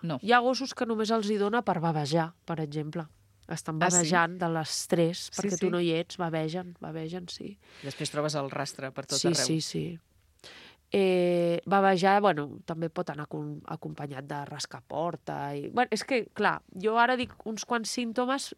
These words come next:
Speaker 2: poden estar junts o aïllats o, o tots, si són tots,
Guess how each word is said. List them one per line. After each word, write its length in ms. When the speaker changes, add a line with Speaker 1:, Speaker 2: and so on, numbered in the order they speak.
Speaker 2:
poden 320
estar 520
junts 460
o 240
aïllats 680
o, 200
o 120
tots, 320
si 120
són 240
tots, 400